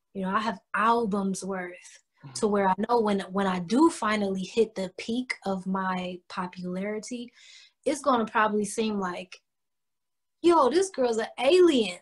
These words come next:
Speaker 1: Like, how is she
Speaker 2: <laughs>
Speaker 1: coming up with stuff?" When it's really, I just, I, I took a break. And so in that break,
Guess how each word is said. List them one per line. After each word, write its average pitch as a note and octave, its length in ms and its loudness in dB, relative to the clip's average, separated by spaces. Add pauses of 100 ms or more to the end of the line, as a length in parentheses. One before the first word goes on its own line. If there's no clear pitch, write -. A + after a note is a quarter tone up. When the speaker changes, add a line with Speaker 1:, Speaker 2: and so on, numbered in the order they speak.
(200)
Speaker 1:
Like, A#3 220 0
how D#4+ 200 6
is F4+ 100 2
she D4 240 -2
Speaker 2:
<laughs> - 80 -14
Speaker 1:
coming E4+ 220 4
up D#4 140 -2
with - 100 -20 (520)
stuff?" G#3+ 220 0
When G#3+ 120 0
it's G3 140 -4
really, A#3 340 -2
I F#3+ 140 0
just, F#3+ 560 -4
I, F#3 140 -2 (420)
I G3 120 0
took A3 280 0
a F#3+ 80 -2
break. G3 460 0
And F#3+ 140 -2
so F#3 380 -6 (140)
in A3+ 180 4
that F#3+ 220 2
break, G3 420 0